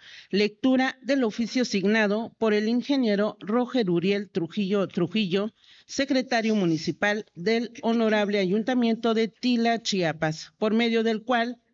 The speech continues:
informa del fallecimiento de la ciudadana Margela de Almira Pérez Gómez, síndica municipal propietaria. Punto cinco.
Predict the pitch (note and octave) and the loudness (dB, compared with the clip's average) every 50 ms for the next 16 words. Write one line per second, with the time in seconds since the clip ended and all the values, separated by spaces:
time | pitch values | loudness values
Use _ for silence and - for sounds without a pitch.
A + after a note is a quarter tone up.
0 | _ _ _ _ _ _ - G3+ A3 A3 - B3+ C4 B3+ B3 B3 A#3+ B3 - - | _ _ _ _ _ _ -2 0 0 0 2 0 0 2 2 0 0 0 -2 -4
1 | - F#3 G3 A3 G#3+ F#3 - B3 B3+ B3 C4+ B3+ - D4 C#4+ C4+ A#3 G3+ G3+ F3 | -6 -4 -2 -2 -2 -2 -2 -2 -2 -2 -2 -2 0 2 2 4 4 2 0 -2
2 | - A3 A3 G#3 - E3+ F#3 G3 G3 F#3+ F#3+ - A#3+ A#3+ A#3+ A#3 G#3+ A3+ G3+ G3+ | -2 -2 -2 -2 -2 -2 0 0 0 0 0 -2 -2 0 0 0 0 0 0 0
3 | G3+ G#3 G3+ - - _ _ - - F#3+ F#3+ F#3 F3 F3+ F3+ - B3 B3 A#3 A3 | 0 -2 -4 -4 -8 _ _ -8 -4 -2 0 0 -2 -2 -4 -2 -2 0 0 0
4 | A3+ A3+ - - - - F3 F3+ G3 F#3+ F3+ F3 F3 F3+ G3+ A3 A#3 A3 G#3 G3 | 0 -2 -4 -6 -10 -8 -4 -2 0 0 0 0 0 0 0 2 2 2 2 0
5 | G#3 A3+ A3 - _ _ _ - A3 G#3+ G#3 G#3 G#3+ G3+ F#3+ F#3+ F3+ D#3+ D3+ C#3 | -2 -4 -6 -10 _ _ _ -2 -2 0 0 0 -2 0 0 0 2 2 0 0
6 | D#3 D3+ - - _ _ _ - - - B3 B3 A#3+ A3+ A3+ A3 - A#3 A3 - | -4 -8 -12 -16 _ _ _ -10 -4 0 2 2 2 2 0 -2 -2 -2 -2 -2
7 | - F#3 F#3 F#3 G#3 A3 G#3 - G#3 - - F#3 F#3 G3 F#3+ - _ _ _ - | -2 -4 -2 0 0 -2 -2 -4 -4 -2 -2 -2 -2 -2 -6 -10 _ _ _ -2
8 | G#3 G3 G3+ - G#3 G3+ G3 - E3+ D#3 D3 C#3+ B2 - - _ _ _ _ _ | -2 -2 -2 -2 -4 -2 -2 -2 -2 -2 -2 -4 -6 -8 -12 _ _ _ _ _
9 | _ _ _ _ _ - - - _ _ _ _ - A3+ A#3+ B3 A#3+ C4 B3 - | _ _ _ _ _ -20 -20 -20 _ _ _ _ -2 0 0 2 2 0 -2 0
10 | - G3+ F#3 E3 - D#3+ D#3 C#3+ | 0 0 0 0 0 0 -2 -2